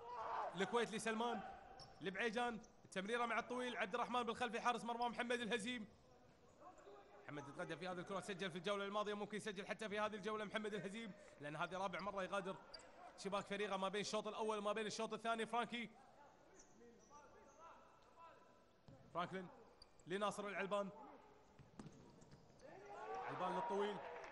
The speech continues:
تبعد الكره الاخيره، بعدين اصطدت بعبد الرحمن الطويل، ترجع حالياً من ركله ادخال لمصلحه اليرموك، يرجع الباور لليرموك، خروج الاسد ماجيكي ودخول اندرو فارغاس، خروج كذلك جراح الناصر ودخول سلمان العمران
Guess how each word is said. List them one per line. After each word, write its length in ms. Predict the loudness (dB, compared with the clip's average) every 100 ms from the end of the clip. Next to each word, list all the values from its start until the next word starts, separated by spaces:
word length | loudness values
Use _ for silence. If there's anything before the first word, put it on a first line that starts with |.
| -8 -8 -8 -8 -10 -8
تبعد 220 | -8 -8
الكره 260 | -8 -8 -6
الاخيره، 420 | -6 -2 -2 -2 -4 -8 -8 -6 -8 -8 -10 -10 -10
بعدين 200 | -6 -4
اصطدت 360 | -2 -2 -2
بعبد 240 | -2 -2 -4
الرحمن 400 | -2 2 2 0 -10 -18 -20 -12
الطويل، 340 | -4 2 4 4
ترجع 320 | 0 0 2
حالياً 320 | 2 2 2
من 60 | 2
ركله 240 | 0 0
ادخال 300 | -4 0 0
لمصلحه 340 | 2 0 -2
اليرموك، 480 | -2 0 0 0 0
يرجع 240 | 0 2 2
الباور 280 | 4 2
لليرموك، 480 | 0 0 0 2 0 -2 -12 -16 -14 -12 -10 -10 -12 -12 -8
خروج 240 | -4 -2 0
الاسد 320 | 0 0 2
ماجيكي 320 | 2 2 2
ودخول 320 | 0 2 2
اندرو 280 | 2 4 4
فارغاس، 520 | 4 4 4 2 -4 -14 -16 -16 -12 -6
خروج 200 | -4 -2
كذلك 320 | 0 0 0
جراح 320 | 0 0 0
الناصر 380 | 4 4 4 0 -4 -12 -8 -2
ودخول 340 | 0 2 2
سلمان 320 | 2 4 4
العمران 420 | 4 2 4 2